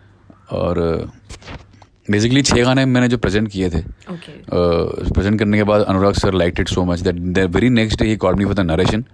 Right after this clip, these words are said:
Speaker 2: हम्म।
Speaker 1: And, अ, नरेशन पे मैं गया और उन्होंने मुझे स्क्रिप्ट भी दी।
Speaker 2: ओके।
Speaker 1: तो स्क्रिप्ट पढ़ी, स्क्रिप्ट पढ़ते वक्त पता नहीं क्यों मुझे ऐसा एक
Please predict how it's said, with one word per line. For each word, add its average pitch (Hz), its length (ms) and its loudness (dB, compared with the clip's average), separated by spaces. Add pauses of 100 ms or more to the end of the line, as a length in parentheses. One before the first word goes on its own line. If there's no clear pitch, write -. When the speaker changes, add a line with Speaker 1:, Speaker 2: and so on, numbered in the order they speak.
(160)
Speaker 2:
हम्म। 185 120 -10 (280)
Speaker 1:
And, 95 240 0
अ, 90 300 -2
नरेशन 104 500 0 (320)
पे 104 80 -2
मैं 98 140 0
गया 101 280 4
और 123 80 4
उन्होंने 120 200 0
मुझे 123 120 0
स्क्रिप्ट 107 280 -4
भी 87 140 -4
दी। 71 180 -8 (300)
Speaker 2:
ओके। 175 260 -14
Speaker 1:
तो 127 60 -6
स्क्रिप्ट - 300 -2
पढ़ी, 139 500 2
स्क्रिप्ट - 300 -6
पढ़ते 147 220 0
वक्त 156 200 2
पता 147 180 0
नहीं 151 160 2
क्यों 139 160 -2
मुझे 131 200 2
ऐसा 123 140 -2
एक 117 200 0